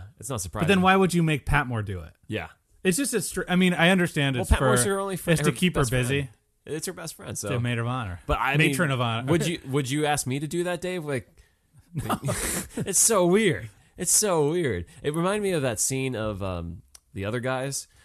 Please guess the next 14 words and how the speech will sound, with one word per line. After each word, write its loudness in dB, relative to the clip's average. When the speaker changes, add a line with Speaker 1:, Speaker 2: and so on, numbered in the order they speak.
Speaker 1:
where, -2
like, -2
Speaker 2:
Oh, 6
Speaker 1:
uh, 6
Speaker 2:
yeah, 6
with 4
Speaker 1:
Will 4
Speaker 2:
the 6
Speaker 1:
Ferrell 4
and 6
his 0
Speaker 2:
shrubs. 4
Speaker 1:
girlfriend, -2
uh, -8